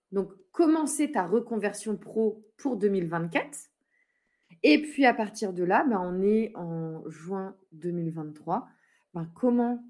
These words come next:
quelles étapes j'ai besoin de, quelles étapes j'ai besoin de vraiment apporter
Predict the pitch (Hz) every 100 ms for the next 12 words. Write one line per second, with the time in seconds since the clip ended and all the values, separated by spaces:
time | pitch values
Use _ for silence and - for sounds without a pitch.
0 | _ 269 254 202 220 226 208 180 185 175
1 | 175 175 180 180 - _ _ _ 160 170
2 | 165 160 156 151 - _ _ 247 208 214
3 | 220 190 170 180 185 180 - _ 160 160
4 | 180 202 202 170 175 185 202